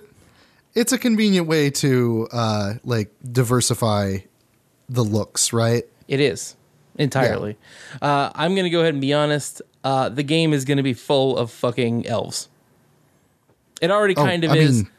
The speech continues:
Speaker 1: yeah.
Speaker 2: It's gonna be packed with, like, it's, it's just, this is now elves the game, and that's fine.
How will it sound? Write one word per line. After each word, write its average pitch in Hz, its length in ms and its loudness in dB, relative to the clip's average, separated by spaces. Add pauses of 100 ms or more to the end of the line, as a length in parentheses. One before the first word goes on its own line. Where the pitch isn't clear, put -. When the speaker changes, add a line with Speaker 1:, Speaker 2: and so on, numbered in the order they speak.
Speaker 1:
yeah. 143 320 4
Speaker 2:
It's 156 120 0
gonna 165 160 0
be 143 100 0
packed 135 300 -2
with, 147 160 -6
like, 147 200 0
it's, 160 180 -2
it's 165 220 -4
just, 165 180 -6 (380)
this 165 180 2
is 180 120 0
now 165 280 2
elves 139 400 -2
the 131 100 -4
game, 113 340 -8
and 170 120 0
that's 214 160 0
fine. 127 340 0